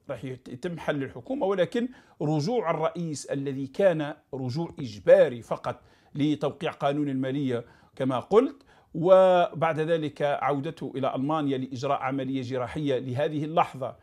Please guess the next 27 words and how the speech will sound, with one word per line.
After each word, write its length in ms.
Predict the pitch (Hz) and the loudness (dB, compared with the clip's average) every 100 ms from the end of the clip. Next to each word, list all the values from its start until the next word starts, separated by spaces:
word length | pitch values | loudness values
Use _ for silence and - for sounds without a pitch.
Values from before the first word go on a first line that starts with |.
| _ - - _ - | _ -20 -20 _ -14
لم 420 | 117 139 160 151 | -2 0 0 0
يظهر 440 | 156 135 117 131 | -2 -4 -4 -6
شيء 360 | 139 - 196 139 _ - | -4 -2 -2 -4 _ -12
عن 200 | 123 120 | -8 -6
عمليته 600 | 123 123 123 127 131 123 | -6 -6 -6 -10 -10 -12
الجراحية، 720 | 120 131 113 156 139 143 - _ _ _ _ _ | -10 -10 -10 -6 -2 -2 -4 _ _ _ _ _
لا، 1160 | - 123 143 156 151 143 139 127 127 104 - 92 | -10 -4 0 2 2 0 -2 -2 -4 -6 -8 -8
لا 160 | 127 165 | 0 2
خبر 340 | 165 160 147 | 2 0 0
جديد. 500 | 139 143 127 147 185 170 _ _ - | -2 -4 -4 -6 -8 -12 _ _ -8
ما 200 | 131 156 | -4 -2
هي 160 | 170 | -4
طبيعة 380 | 147 139 147 131 | -4 -4 -4 -6
هذه 240 | 135 131 131 | -6 -6 -6
العملية؟ 640 | 131 131 131 139 151 180 - _ | -4 -4 -4 -4 -4 -6 -10 _
وإن 180 | 135 147 | -4 -4
كانت 380 | 135 156 139 - | -2 -4 -4 -8
هناك 320 | 139 147 - | -6 -6 -6
بعض 400 | 123 160 143 131 | -4 -2 -4 -6
المعلومات 720 | 139 139 131 127 127 143 151 156 _ _ - | -6 -4 -4 -6 -6 -6 -6 -10 _ _ -8
تقول 400 | 131 - 143 143 139 | -6 -4 -6 -6 -6
أن 460 | 139 135 135 135 143 _ _ _ | -4 -4 -6 -8 -10 _ _ _
الأمور 500 | 127 123 123 135 139 | -6 -6 -6 -6 -6
قد 300 | 131 135 120 | -8 -10 -10
وصلت 440 | 127 131 151 135 - 127 | -10 -10 -10 -10 -12 -12
إلى 200 | 131 123 | -8 -4
بتر 400 | 135 208 277 | -4 -4 -6